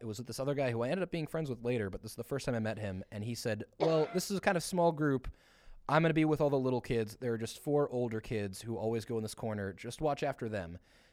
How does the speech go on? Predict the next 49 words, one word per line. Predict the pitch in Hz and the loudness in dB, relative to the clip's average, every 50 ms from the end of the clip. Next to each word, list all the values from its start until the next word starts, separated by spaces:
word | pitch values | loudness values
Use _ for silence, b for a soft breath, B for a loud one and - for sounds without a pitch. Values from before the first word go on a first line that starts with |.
| b b | b b
And | 98 104 | -6 -6
I | 101 | -4
said, | - 123 120 127 | -4 -4 -6 -2
"Great, | - 190 214 170 - - _ - | 2 2 2 2 2 -2 _ -10
that | 123 123 - | -10 -8 -6
sounds | - 170 160 131 | -4 -4 -2 -2
like | 123 123 - | -2 -4 -2
an | 117 117 | -2 -2
easy | 113 104 113 110 107 | -2 -2 -2 -2 0
hour | 104 104 107 107 | 0 0 0 -2
to | 107 | -2
do." | 104 104 110 127 151 180 - b b b b b b b b b b - | -2 -2 0 0 0 0 -2 b b b b b b b b b b -12
So | - - 127 117 113 110 107 107 - - | -6 -2 0 0 2 2 2 0 0 -2
the | 113 117 | -6 -8
kids | - - 170 156 - | -2 -2 -2 -2 0
came | - 185 175 160 160 | 0 0 2 2 2
in, | 156 156 160 165 156 b b b b b | 2 2 2 0 -4 b b b b b
and | - 113 | -4 -2
these | 123 120 - | -2 -2 0
four | - 151 131 | 0 0 0
kids | - - 151 123 117 | 2 2 0 0 2
went | 127 127 123 104 | -2 -2 -2 -4
exactly | 107 107 123 120 127 - 143 | -4 -4 -4 -4 -4 -4 -4
where | 147 151 | -4 -2
he | 143 | -2
said | - 151 135 | -2 -2 -2
they'd | 131 131 127 | -2 -2 0
go | 131 127 127 127 | 2 2 2 2
in | 123 123 120 | 0 -2 -4
the | 117 107 | -4 -2
very | 117 123 131 131 | -2 0 0 0
back, | 120 110 113 107 101 98 - - - | 0 0 0 0 0 -2 -4 -8 -10
and | 123 110 101 | -8 -8 -8
three | - - - 143 156 165 | -8 -8 -4 -2 0 0
of | 175 170 | 0 0
the | 180 170 | -2 -4
kids | - - 156 143 131 123 123 113 - - _ _ _ _ _ _ _ _ _ | -2 0 0 0 0 0 -6 -10 -12 -14 _ _ _ _ _ _ _ _ _
started | - - - - - 156 143 131 120 113 | -10 -8 -6 -2 2 4 4 4 2 -2
setting | - - 147 143 151 156 | -2 0 2 2 4 2
up | 165 - | 2 2
the | - | 0
board | 156 165 170 175 175 | 0 4 4 4 4
immediately, | 170 160 147 135 117 113 - - 110 104 104 107 - - | 4 4 2 2 0 0 -2 -4 -4 -4 -6 -6 -6 -8
and | 113 107 107 | -8 -6 -2
one | 110 123 135 143 | -2 -2 -2 -2
kid | - - 147 117 | -2 -4 -4 -4
took | - 147 131 - | -2 -4 0 0
out | 127 120 | 0 0
a | 113 104 | 0 -2